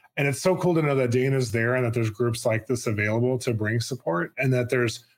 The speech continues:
people who are contending as a spiritual assignment in their career, not just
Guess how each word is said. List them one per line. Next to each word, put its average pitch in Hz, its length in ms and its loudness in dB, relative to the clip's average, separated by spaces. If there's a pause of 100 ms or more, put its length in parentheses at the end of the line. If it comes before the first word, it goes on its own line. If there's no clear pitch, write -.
(100)
people 165 240 2
who 165 80 4
are - 40 -4
contending 127 520 0
as 123 240 0
a 120 40 2
spiritual 139 600 0
assignment 113 500 0
in 123 60 -4
their 117 100 0
career, 117 340 0
not 113 240 0
just 117 380 -2